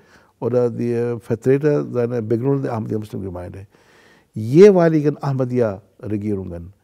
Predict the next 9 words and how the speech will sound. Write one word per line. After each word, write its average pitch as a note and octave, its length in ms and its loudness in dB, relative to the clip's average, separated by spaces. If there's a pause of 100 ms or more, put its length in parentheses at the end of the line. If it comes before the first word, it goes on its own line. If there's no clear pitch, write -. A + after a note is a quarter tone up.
(220)
in A2+ 120 -8
jeweiligen A#2 560 -2
Ländern, A2+ 420 0 (760)
sie A#2+ 120 -8
müssen C3 300 -8
ihre B2+ 280 -6 (200)
eigene D3 640 -2 (120)
Entscheidungen A#2+ 640 -8
treffen, C3 440 -10